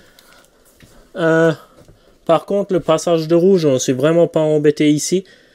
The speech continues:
Parce qu'au final, on verra plus rien du tout. Ici, il y a la pompe à eau, le vase d'expansion. Voilà, j'avais pas envie de me prendre la tête. Donc, euh, voilà, j'ai fait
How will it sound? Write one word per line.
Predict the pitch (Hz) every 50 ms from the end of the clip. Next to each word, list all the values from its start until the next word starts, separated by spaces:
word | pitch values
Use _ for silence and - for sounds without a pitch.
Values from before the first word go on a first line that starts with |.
| _ _ _
Parce | - 147 - -
qu'au | - 226 208
final, | - - 180 160 160 165 165 165 175 170
on | 165 147 135
verra | 143 147 147 143 135 - -
plus | - 185
rien | 170 160 160 156 147
du | 143 139 135
tout. | - 175 175 170 - - - - - - - - _ _ _ - - - - - - - - - - - - - -
Ici, | - 180 160 - - 196 196 190
il | 175
y | 165 165
a | 156
la | 151 151 135
pompe | - - 180 165 151 -
à | 170 170
eau, | 165 165 170
le | 165 151
vase | 139 143 143 139 135
d'expansion. | 131 139 135 - - - 151 143 - - 180 170 160
Voilà, | 143 131 123 123 123 117
j'avais | 107 107 101 104 107
pas | - - 160
envie | 151 143 139 135 139 139
de | 131
me | 135 131
prendre | 123 - 139 131 127 120
la | 127 127
tête. | - - 147 147 147 143 - - - - _ _ _ _ _ _ _ _ _ _ _ _ -
Donc, | 123 117 120 127 131 127 120 - -
euh, | 123 120 117
voilà, | 107 101 98 98 101 104 104
j'ai | 107 - 143 143 139
fait | - - 120 120 131 135 139 139 -